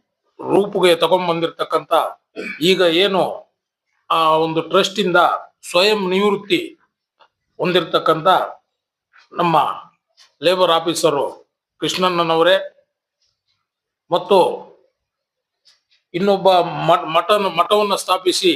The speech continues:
ಎಲ್ಲ ನಮ್ಮ ಮಕ್ಕಳು ಏನು ಆದಿಜಾಂಬುವ ಮಕ್ಕಳು ಶೈಕ್ಷಣಿಕವಾಗಿ ವೇ-, ಮೇಲ್ ಬರ್ಬೇಕು ಅಂತಂದ್ರೆ ಮಠ ಒಂದು ಅವಶ್ಯಕತೆ ಇದೆ ಅಂತೇಳಿ ಆ ಆವಣಿ ಪುಣ್ಯಕ್ಷೇತ್ರದಲ್ಲಿ ಶ್ರೀ ಆದಿಜಾಂಬುವಂತ ಒಂದು ಮಠವನ್ನ ಸ್ಥಾಪಿಸಿರ್ತಕ್ಕಂಥ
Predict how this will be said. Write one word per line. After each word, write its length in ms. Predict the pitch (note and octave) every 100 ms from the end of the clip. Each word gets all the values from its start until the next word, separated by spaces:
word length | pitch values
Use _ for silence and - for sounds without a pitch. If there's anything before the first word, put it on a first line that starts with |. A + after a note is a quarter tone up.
| B2+
ಎಲ್ಲ 200 | F3 G3+ G3
ನಮ್ಮ 200 | E3+ F3 F3 E3
ಮಕ್ಕಳು 320 | E3+ - G3 F3 - -
ಏನು 260 | D3+ F3 F#3
ಆದಿಜಾಂಬುವ 960 | D#3+ E3+ D#3+ E3+ E3 E3 E3 E3 D#3 D#3
ಮಕ್ಕಳು 480 | D#3 D#3 F3 E3+ C3+ B2 _ _ _ _ _ _ _ _ _ _ _ _ _ - -
ಶೈಕ್ಷಣಿಕವಾಗಿ 880 | F#3 G3+ G#3+ G3+ F#3+ F#3+ F3+ F3 E3+
ವೇ-, 220 | E3 D#3+ D#3
ಮೇಲ್ 180 | F#3+
ಬರ್ಬೇಕು 440 | F3 E3+ E3 E3+ E3+
ಅಂತಂದ್ರೆ 420 | E3 D#3+ D3+ F3+ D3+ - _ _ _ _ C#3+
ಮಠ 220 | E3+ G3 G3+ F3
ಒಂದು 140 | E3+
ಅವಶ್ಯಕತೆ 520 | D#3+ F#3 - F3+ F3 E3
ಇದೆ 220 | D#3 F#3+ G3 - _ _
ಅಂತೇಳಿ 480 | F3 E3+ E3+ E3+ F3+ C3+ - - -
ಆ 80 | D3+ D3+
ಆವಣಿ 240 | E3 F#3+ F#3+
ಪುಣ್ಯಕ್ಷೇತ್ರದಲ್ಲಿ 1000 | F#3+ F3 F3+ - F3 E3+ D#3+ D#3+ F3+ D3 G2 _ _ - _ _ _ _ - C#3+
ಶ್ರೀ 160 | E3
ಆದಿಜಾಂಬುವಂತ 840 | E3 F3 F#3+ F3 F3+ F3 F3 E3+ F3
ಒಂದು 300 | E3+ E3 D#3
ಮಠವನ್ನ 500 | D3+ D#3 F#3 F3+ E3
ಸ್ಥಾಪಿಸಿರ್ತಕ್ಕಂಥ 880 | - E3+ E3+ - - D#3+ - D#3